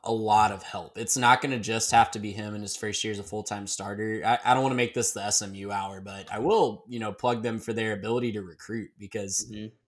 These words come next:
Speaker 1: Not only have they gotten a lot of really talented guys locally, reached out to Lashley's Florida connections, gotten a few g-,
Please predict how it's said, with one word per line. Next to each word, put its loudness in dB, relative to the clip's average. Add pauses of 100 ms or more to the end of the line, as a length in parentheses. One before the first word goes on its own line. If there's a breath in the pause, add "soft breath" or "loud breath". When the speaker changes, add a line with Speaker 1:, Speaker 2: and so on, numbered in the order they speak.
Speaker 1:
Not 8
only 4
have 2
they 2
gotten 6
a -2
lot 2
of -4
really -4
talented -4
guys -6
locally, 2 (320 soft breath)
reached -2
out 6
to 2
Lashley's 2
Florida 0
connections, -4
gotten -2
a -14
few -8
g-, -6